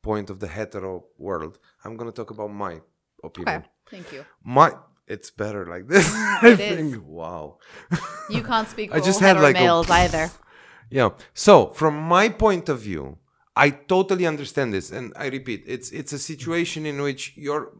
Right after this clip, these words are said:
Speaker 1: somebody is on the deathbed, their partner cannot be there.
Speaker 2: Mm-hmm.
Speaker 1: It's a situation in which, for some reason, you're supporting somebody to go through hi-, school, blah, blah. I, if you would be, um, the norm
Speaker 2: Typical.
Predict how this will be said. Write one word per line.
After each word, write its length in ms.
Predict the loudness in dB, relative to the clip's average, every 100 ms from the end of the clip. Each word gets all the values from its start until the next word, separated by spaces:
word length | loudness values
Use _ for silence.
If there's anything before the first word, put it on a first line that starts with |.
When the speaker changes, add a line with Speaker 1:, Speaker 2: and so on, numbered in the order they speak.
| -20 _ _
Speaker 1:
somebody 420 | -2 0 2 -2
is 100 | 0
on 100 | -4
the 80 | -6
deathbed, 420 | -2 -2 -2 -6 -4
their 120 | -6
partner 380 | 0 0 0 -6
cannot 340 | -4 -4 -4
be 100 | -2
there. 280 | 4 6 6
Speaker 2:
Mm-hmm. 320 | 2 -12 -10 -10
Speaker 1:
It's 120 | -8
a 60 |
situation 580 | -8 -8 -4 -2 -2 -4
in 160 | -6 -4
which, 380 | -2 -2 -6 -10 _
for 240 | -2 -2
some 340 | 0 2 2 2
reason, 460 | 2 4 4 4 -2 -18 -6
you're 160 | 0 0 0
supporting 500 | -4 0 0 -2 -8
somebody 480 | -2 0 2 2 2
to 120 | -2
go 220 | 0 0
through 200 | 0 -8
hi-, 400 | -10 -10 -10 -10
school, 500 | -16 -10 -4 -2 -2 -6 -20 _
blah, 220 | 0 2
blah. 220 | 2 0
I, 60 | -2 -14 -20 _
if 520 | -8 -8 -4 -4 -4
you 140 | -2 2
would 240 | 2 0
be, 460 | -6 -4 -4 -8 -20 -20 -20 -10
um, 420 | -4 -2 -2 -8
the 200 | -6 -2
norm 560 | -2 2 2 2 -2 -14 -20 _ _ _
Speaker 2:
Typical. 400 | -8 -8 -12 -14